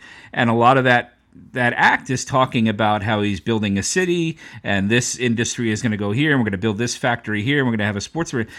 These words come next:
And one of the things people always say to me is, "Why aren't you talking about theme parks?" And they don't realize that Walt, by the end of his life, had really, you know, okay, I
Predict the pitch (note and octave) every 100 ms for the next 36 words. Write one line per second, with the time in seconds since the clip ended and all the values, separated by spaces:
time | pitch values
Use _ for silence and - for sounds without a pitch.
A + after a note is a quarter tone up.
0 | - - B2+ C3+ D3+ C#3+ D#3 C#3+ - D3+
1 | C#3 C#3 E3+ F3+ G3 D#3 A2 A2+ D#3+ G#3
2 | G#3+ F3 G#3 G#3+ F#3+ E3 - B3+ B3+ C3+
3 | G#2+ - B2+ C#3+ E3+ F3 F3+ G3 D3+ C3
4 | B2 B2 D3+ G3 A3 C#3 B2+ C3 D#3+ D3+
5 | B2 D3+ E3+ D3 - - - - - E3+
6 | D#3 - C3+ F#3 F3+ D#3 D3+ D3 D3 C#3+
7 | E3 F3 E3 E3+ C#3 E3